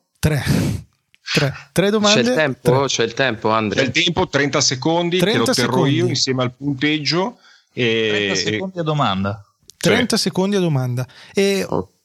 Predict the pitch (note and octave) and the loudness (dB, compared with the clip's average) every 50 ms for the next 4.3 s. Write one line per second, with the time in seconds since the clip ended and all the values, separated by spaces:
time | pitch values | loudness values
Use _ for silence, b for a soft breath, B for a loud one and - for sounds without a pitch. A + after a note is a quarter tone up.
0 | _ - - - - G3 - B3 B3+ C4 A#3+ A3 G#3 G#3+ G#3+ - A3 F#3+ - F#3 | _ -4 -2 0 2 2 2 2 2 2 2 2 2 2 2 0 0 0 2 2
1 | D#3+ D3 B2+ A#2+ B2 B2 C#3+ D#3+ E3+ D#3 D3+ D3 C#3+ D3 D#3+ E3 F3 F3+ F3 F3 | 2 2 0 0 2 2 2 2 2 2 0 -2 -2 -2 0 2 4 4 4 2
2 | F3+ E3+ - E3 C#3+ D#3+ D#3 - - - D3+ D3 C#3 C3 B2+ A#2 A2+ A2+ A#2+ B2+ | 2 2 2 2 2 2 2 2 2 2 2 2 2 2 0 -2 -2 -2 -2 -2
3 | C3 - - _ _ - - A#2 G#2+ - - - F2 D2+ - - G2+ F#2+ - - | -2 -4 -8 _ _ 0 0 0 0 -4 -6 -4 -2 0 2 2 0 0 -2 -4
4 | F2+ F2 - - - | -8 -8 -10 -10 -12